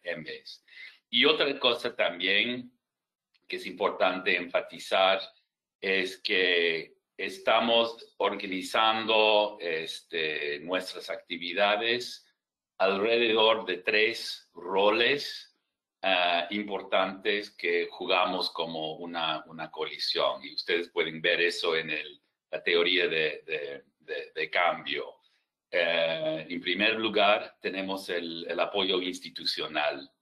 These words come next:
La, la coalición, como, como saben, es una, es una, es una red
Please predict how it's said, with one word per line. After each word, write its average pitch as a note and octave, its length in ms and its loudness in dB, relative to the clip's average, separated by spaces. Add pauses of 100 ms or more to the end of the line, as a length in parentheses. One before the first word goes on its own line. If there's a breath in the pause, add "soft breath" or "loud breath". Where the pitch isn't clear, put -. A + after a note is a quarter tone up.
(140)
La, D2+ 440 -2
la D#2 160 -4
coalición, G#2 800 2
como, D#2 520 -8
como D2 300 -6
saben, G2+ 640 -2 (640 soft breath)
es G#2+ 480 2
una, F2 760 0 (360)
es G#2 200 -2
una, G#2+ 420 2
es G2+ 160 -8
una G2 260 0
red A2 440 2